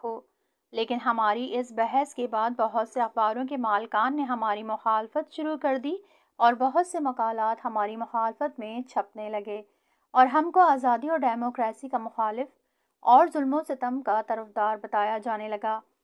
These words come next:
यहाँ तक कि बाज़ लोगों ने तो ये भी कह डाला कि फ़लाँ साहब तो ईरान को पीछे की तरफ ले जा रहे हैं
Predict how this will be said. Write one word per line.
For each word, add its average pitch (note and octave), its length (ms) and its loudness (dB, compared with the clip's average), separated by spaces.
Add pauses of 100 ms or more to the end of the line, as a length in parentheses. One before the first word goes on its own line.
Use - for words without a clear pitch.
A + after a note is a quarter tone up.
(720)
यहाँ C4 280 6
तक G4 160 2
कि F#4 100 0
बाज़ C4+ 320 2
लोगों B3 280 -2
ने A#3 160 -4
तो A#3+ 120 -4
ये A3+ 280 -6
भी B3+ 260 -4
कह A#3 320 -4
डाला A3 340 0
कि C#4+ 140 -8
फ़लाँ A#3+ 320 -2
साहब A#3+ 440 0
तो C4+ 80 0
ईरान A#3+ 440 -2
को E4 140 -6
पीछे C#4 380 -8
की D4 140 -10
तरफ A#3 320 -6
ले A#3 120 -6
जा G#3+ 240 -2
रहे A3 320 -4
हैं D4 200 -2